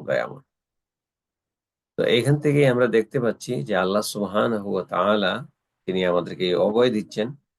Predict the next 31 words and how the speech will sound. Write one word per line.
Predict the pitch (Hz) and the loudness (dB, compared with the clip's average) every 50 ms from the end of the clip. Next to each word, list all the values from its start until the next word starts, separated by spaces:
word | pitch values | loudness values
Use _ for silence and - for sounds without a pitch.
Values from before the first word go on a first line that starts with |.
| _ _ _ _ _ _ _ _ _ _ | _ _ _ _ _ _ _ _ _ _
যে, | - 90 | -4 -4
"বান্দা, | 85 87 87 85 87 85 90 90 | 0 0 0 0 0 0 0 -2
তুমি | 87 - 90 90 87 | -2 -2 -4 -6 -4
যত | 87 85 85 - 92 | -4 -6 -8 -6 -4
বড়ই | 92 90 85 82 | -2 0 0 0
অপরাধী | 82 78 - 92 87 87 82 78 82 | -2 -2 -2 -2 -2 -2 -2 -4 -8
হও, | 85 98 104 120 135 151 | -10 -6 -4 -4 -4 -4
তুমি | 151 _ - - 87 82 | -8 _ -16 -12 -10 -8
আমার | 82 82 - - | -6 -6 -8 -8
কাছে | - - _ - - - 90 | -10 -14 _ -16 -10 -6 -4
মাপ | 87 85 85 - _ | -4 -4 -6 -6 _
চাইলে | - 110 117 117 117 98 | -4 -4 -4 -2 -2 -4
আমি | 90 87 82 | -4 -4 -6
তোমাকে | - - 73 76 - - - | -8 -8 -10 -10 -8 -8 -8
মাফ | - 82 80 - - | -6 -6 -6 -6 -8
করে | _ - - - | _ -12 -10 -10
দিব।" | - - - - _ _ _ _ _ _ _ _ _ _ _ _ _ _ _ _ _ _ _ _ _ _ _ _ _ _ _ _ _ _ _ _ _ _ _ _ _ _ _ - | -10 -14 -16 -20 _ _ _ _ _ _ _ _ _ _ _ _ _ _ _ _ _ _ _ _ _ _ _ _ _ _ _ _ _ _ _ _ _ _ _ _ _ _ _ -2
হাদিস | 120 117 139 143 139 - | 0 2 2 2 2 2
শরীফে | 160 151 151 147 143 147 143 | 2 2 4 4 6 6 6
এমন | 127 110 113 113 117 127 123 | 6 6 4 4 4 2 0
কিছু | 123 110 - 131 - | -4 -8 -8 -4 -2
কথা | 110 107 - 120 117 113 | -2 -2 0 0 0 0
আছে | 107 101 - - 107 101 95 90 90 107 135 139 _ _ _ _ _ _ _ _ _ _ _ _ _ _ _ _ _ _ _ - | 0 0 0 -2 0 0 0 0 -2 -4 -6 -16 _ _ _ _ _ _ _ _ _ _ _ _ _ _ _ _ _ _ _ -12
যে | 90 90 92 87 90 | -6 -2 2 2 4
আল্লাহ | 87 87 95 92 | 4 2 0 -2
রাসূল | 92 95 110 120 117 | -4 -4 -4 -6 -4
সাল্লাল্লাহু | 107 123 117 113 110 107 107 | -2 0 2 2 2 2 2
আলাইহি | 113 104 98 92 | 2 0 0 -2
সাল্লাম | - 104 95 92 87 85 | -4 -4 -4 -2 -2 -2
বলছেন | 92 101 101 - - 104 95 92 87 - - - _ _ | -2 -2 -2 -2 -4 -2 -2 -2 -2 -6 -8 -14 _ _
যে, | - 92 | -4 -4